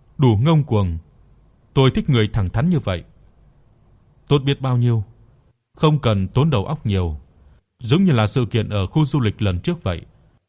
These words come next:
Đến tận lúc này, tôi vẫn chưa đoán được rốt cuộc là ai âm thầm dẫn dắt Hắc Lâu tới. So với kiểu chơi âm mưu mánh khóe như vậy,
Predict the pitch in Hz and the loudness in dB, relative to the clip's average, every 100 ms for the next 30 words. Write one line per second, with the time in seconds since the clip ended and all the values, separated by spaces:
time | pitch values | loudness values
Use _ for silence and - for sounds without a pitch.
0 | _ 131 165 120 117 170 165 92 82 71 | _ 0 0 0 0 0 0 -2 -2 -6
1 | - - - 127 117 139 139 127 117 165 | -14 -20 -4 0 0 -2 -2 -2 0 -2
2 | 107 87 - _ _ _ _ _ 160 202 | -2 -6 -10 _ _ _ _ _ -2 0
3 | 143 104 110 113 147 - 156 139 98 90 | 0 0 0 0 -2 0 -2 0 -2 -2
4 | 85 - _ 107 127 143 165 160 - - | -6 -12 _ -4 -2 -2 -4 -6 -14 -6
5 | 151 131 117 113 113 160 - _ _ _ | -4 0 -2 -2 -6 -6 -12 _ _ _
6 | _ _ _ _ _ _ _ _ _ - | _ _ _ _ _ _ _ _ _ -2
7 | 151 156 190 135 110 104 156 - 156 143 | 2 2 2 2 0 2 0 0 0 2
8 | 143 131 143 143 170 165 113 95 | 2 0 -2 -2 -2 0 -2 -4